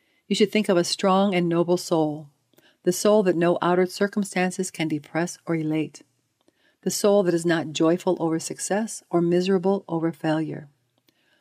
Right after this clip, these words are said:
the soul that is not at the mercy of circumstances, sad today because things are troublesome,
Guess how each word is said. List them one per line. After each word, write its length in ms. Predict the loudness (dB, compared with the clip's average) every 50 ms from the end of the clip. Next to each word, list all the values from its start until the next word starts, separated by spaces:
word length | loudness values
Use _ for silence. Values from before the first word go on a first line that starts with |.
| _ _ -4
the 80 | -4
soul 340 | -4 0 2 4 4 6 4
that 120 | 4 4
is 140 | 2 2 0
not 280 | 0 0 0 0 0 -2
at 100 | -4 -4
the 80 | -4
mercy 400 | -4 -2 -2 -2 -4 -4 -4 -4
of 80 | -4 -4
circumstances, 1000 | -4 -4 -4 -4 -4 -6 -10 -8 -6 -6 -6 -6 -6 -8 -12 -12 -14 -14 -16 -18 _ _ _ _
sad 380 | _ -8 -4 -2 0 -2 -2 -4
today 380 | -6 -2 0 2 2 2 0 -2
because 320 | -4 -6 -8 -8 -8 -6
things 240 | -4 -4 -4 -4 -4
are 60 | -8
troublesome, 640 | -4 -2 -2 0 0 -2 -6 -4 -8 -8 -8 -10